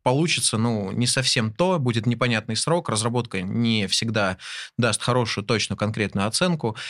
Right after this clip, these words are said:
и плюс, а, последовательность действий, выполнения, то есть собрать iPhone, она будет, а, определяться волей, там, не знаю, случая. А, чтобы этого всего не происходило, нужен проект. Проект нам говорит, как,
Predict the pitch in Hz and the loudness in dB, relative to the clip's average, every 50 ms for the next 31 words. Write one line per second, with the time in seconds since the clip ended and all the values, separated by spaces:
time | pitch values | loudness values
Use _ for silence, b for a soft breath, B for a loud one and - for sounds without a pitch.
0 | B B B B B - 117 113 110 107 101 98 92 - - - 113 120 110 - | B B B B B 0 2 2 4 4 2 2 0 -2 -2 0 0 0 2 0
1 | - - - - - - - 107 107 107 101 101 92 92 - 127 - - 120 107 | -2 -2 -4 -6 -8 -6 -2 0 0 2 2 0 0 -2 -2 -2 0 0 0 0
2 | 98 107 98 98 101 104 131 156 151 - - 90 95 101 101 - 104 101 101 101 | 0 0 -2 0 0 2 2 2 0 -2 -4 -6 -4 -4 -4 0 0 0 2 0
3 | 92 92 90 - - - - - - - 127 113 113 110 95 92 - - - - | 0 -2 -6 -6 -6 -6 -4 -2 0 0 0 0 0 0 -2 -2 -4 -4 -2 -2
4 | 208 208 202 - _ _ - 113 120 135 135 123 117 113 104 98 - - - - | -2 -2 -4 -8 _ _ 0 2 2 2 2 2 0 0 0 -2 -4 -6 -10 -8
5 | - 110 104 104 101 98 98 92 87 90 87 - - - _ _ _ _ _ _ | -2 0 2 2 2 2 2 0 -2 -4 -6 -8 -14 -20 _ _ _ _ _ _
6 | _ _ _ - 117 127 135 127 120 113 117 113 120 131 127 - 95 92 92 107 | _ _ _ -2 -2 0 0 0 2 2 2 2 2 2 0 -2 -2 -2 0 2
7 | 120 104 92 90 - 90 - - 95 - 95 90 87 - - 113 107 - - - | 2 0 0 -2 -6 -6 -4 -4 -2 0 0 0 0 0 0 0 0 0 -2 -4
8 | - - B B B B B B B B B - - 107 101 101 98 95 92 90 | -6 -8 B B B B B B B B B -4 0 0 2 2 2 2 0 0
9 | - - - - 151 139 147 139 123 123 113 107 - - 127 113 110 101 110 113 | 0 0 2 2 2 2 2 2 2 2 0 0 2 2 2 2 2 2 0 0
10 | 113 - 190 196 233 185 117 127 147 123 107 98 - 113 107 101 - - - - | 0 2 0 2 2 2 2 2 2 2 0 0 2 2 2 2 0 -4 -6 -6
11 | - - 156 208 202 156 131 - - - 113 120 123 123 117 113 110 107 104 101 | -2 0 2 2 2 0 -2 -4 -4 -2 2 2 2 2 2 2 0 0 0 0
12 | - - 214 220 - - - | 0 2 0 0 0 -4 -14